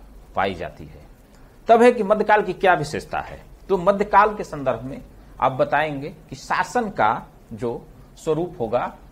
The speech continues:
जहां पर सत्ता परिवर्तन होता है, वो genetics होता है।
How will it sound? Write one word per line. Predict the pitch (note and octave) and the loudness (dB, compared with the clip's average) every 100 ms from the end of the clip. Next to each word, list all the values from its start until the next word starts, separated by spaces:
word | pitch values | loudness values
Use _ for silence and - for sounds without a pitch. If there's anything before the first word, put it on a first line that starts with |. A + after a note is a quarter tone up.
| - | -14
जहां | C#3+ E3+ | -6 -4
पर | D#3+ | -4
सत्ता | D3 D#3 - G3+ | -6 -8 -2 -2
परिवर्तन | G3 C#3+ C3+ C#3+ E3 E3 | 0 -4 -2 -4 -4 -6
होता | B2 C3 | -6 -6
है, | A#2+ B2+ G3+ - | -6 -6 -8 -8
वो | D#3+ - - - - - - | -10 -10 -20 -20 -20 -20 -18
genetics | A2 C#3+ C3 D#3 D#3 - | -4 -2 -2 -4 -10 -12
होता | E2+ D#2 | -12 -12
है। | - C#2 | -14 -18